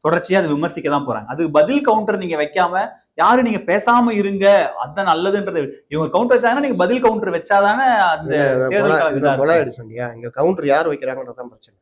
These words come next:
Speaker 1: ம்.
Speaker 2: தி மு க வைக்கல,
Speaker 1: ம்.
Speaker 2: ஊடகங்கள் வைக்குதுன்ற.
Speaker 1: ம்.
Speaker 2: தி மு க சார்பா ஊடகங்கள் இந்த வேலையை பண்ணா. நான் கேக்குறேன், அஹ், துணை முதல்வரே அப்படின்னு செல்வ பெருந்துக்கு ஒட்டினாங்கல்ல, ஸ்டாலின்கிட்ட போய், "என்னங்க செல்வ பெருந்து இப்படி சொல்றாரு, உங்க கூட்டணிக்குள்ள பிரச்சனையா? அடுத்து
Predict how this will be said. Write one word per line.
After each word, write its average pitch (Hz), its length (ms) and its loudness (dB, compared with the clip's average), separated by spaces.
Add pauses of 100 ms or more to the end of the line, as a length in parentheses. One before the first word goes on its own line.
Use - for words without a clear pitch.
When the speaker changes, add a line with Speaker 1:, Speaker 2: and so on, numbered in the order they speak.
Speaker 1:
ம். 139 100 -10
Speaker 2:
தி 156 100 0
மு 180 100 2
க 143 140 4
வைக்கல, 120 320 -4
Speaker 1:
ம். 123 240 -4 (160)
Speaker 2:
ஊடகங்கள் 160 400 4
வைக்குதுன்ற. 123 500 -4
Speaker 1:
ம். 117 220 -10 (420)
Speaker 2:
தி 147 60 2
மு 165 100 2
க 151 100 4
சார்பா 135 400 2
ஊடகங்கள் 143 300 2
இந்த 117 120 -2
வேலையை 120 260 0
பண்ணா. 107 280 -8
நான் 139 220 -2
கேக்குறேன், 139 420 -2 (720)
அஹ், 123 140 0
துணை 151 220 4
முதல்வரே 143 500 2 (200)
அப்படின்னு 135 340 0 (300)
செல்வ 151 260 0
பெருந்துக்கு 117 340 -2
ஒட்டினாங்கல்ல, 117 440 -6 (440)
ஸ்டாலின்கிட்ட 147 540 2
போய், 120 220 2 (520)
"என்னங்க 131 360 0
செல்வ 147 240 -2
பெருந்து 127 260 -2
இப்படி 104 180 -6
சொல்றாரு, 120 220 -2
உங்க 113 200 -4
கூட்டணிக்குள்ள 131 420 0
பிரச்சனையா? 113 480 -4 (500)
அடுத்து 156 320 0